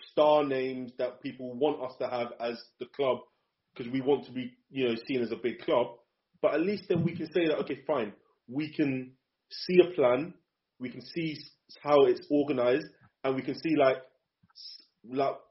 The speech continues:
as a club, a direction that we're moving to." Because with Pochettino, let's be honest, it was us moving in the right direction. I, I'm not even gonna speak negatively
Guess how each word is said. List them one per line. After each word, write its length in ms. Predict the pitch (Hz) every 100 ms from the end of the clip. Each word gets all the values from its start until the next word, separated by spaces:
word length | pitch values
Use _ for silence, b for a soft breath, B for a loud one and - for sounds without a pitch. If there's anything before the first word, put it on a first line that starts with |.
| -
as 100 | 139 143
a 140 | -
club, 300 | 180 131 131 - _ _ 131 131 127 139 _ _ _ _ _ _ -
a 60 | 135
direction 400 | 135 151 - 139
that 120 | 131
we're 60 | 135
moving 340 | 185 208 120
to." 140 | - 107
Because 240 | - 131 - _ _ -
with 160 | 190 202
Pochettino, 600 | 190 160 - 208 120 175 - _ _ _ -
let's 200 | 220 214
be 100 | 170
honest, 260 | 214 135 - _ _ -
it 180 | 180 180
was 200 | 247 -
us 140 | 175 170
moving 220 | 165 151
in 100 | 135
the 60 | 127
right 180 | 123 120
direction. 400 | 110 - 127 113
I, 180 | 107 190
I'm 100 | 233
not 100 | 185
even 160 | 156
gonna 160 | 147 127
speak 340 | - 139 117
negatively 600 | 123 120 123 127 110 113